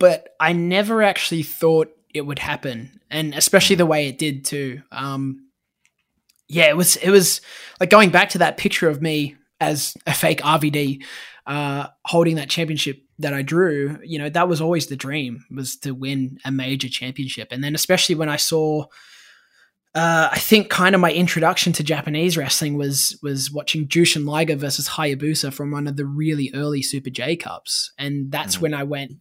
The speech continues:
Speaker 1: "This is where I wanna take my wrestling eventually." And I couldn't, I couldn't have been older than twelve or thirteen years old when I saw that for the first time.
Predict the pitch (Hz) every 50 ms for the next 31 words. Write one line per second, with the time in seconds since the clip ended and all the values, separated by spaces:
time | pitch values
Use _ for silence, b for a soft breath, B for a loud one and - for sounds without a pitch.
0 | _ _ - 165 185 175 - - 165 151 139 147 151 147 143 139 139 143 139 147
1 | 139 135 135 - - 147 143 - - - - - _ _ _ _ - 147 143 135
2 | 139 151 147 - - 156 143 139 117 - - 117 107 - - - - 113 120 -
3 | _ B B B B B B B B B B B B 202 214 214 208 - 208 190
4 | 196 185 - 175 196 196 - 277 220 165 151 139 165 165 151 147 131 151 151 156
5 | 156 135 135 135 135 135 - - 143 143 131 135 127 - 147 135 131 135 135 135
6 | 131 131 127 127 131 127 147 143 135 131 117 113 113 - - 127 131 139 120 -
7 | - - 127 117 113 - 123 117 117 - - - 139 131 110 107 113 135 -